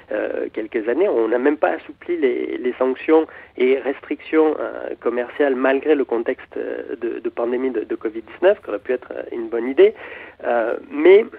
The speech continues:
cette pression, euh, maximale, euh, elle n'a pas eu l'effet, euh, escompté finalement, qui était de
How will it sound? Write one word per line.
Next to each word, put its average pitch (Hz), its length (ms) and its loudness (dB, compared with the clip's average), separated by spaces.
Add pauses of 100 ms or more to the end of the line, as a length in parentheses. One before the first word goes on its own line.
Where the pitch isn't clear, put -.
(840)
cette - 160 2
pression, 170 560 2
euh, 117 400 -2
maximale, 180 520 2 (440)
euh, 147 60 0 (180)
elle 151 200 0
n'a 156 120 2
pas 226 260 2
eu 240 200 -6
l'effet, 151 540 0
euh, 117 420 -2
escompté 151 640 0 (100)
finalement, 123 640 -2
qui 123 80 -4
était 165 360 2
de 127 220 -4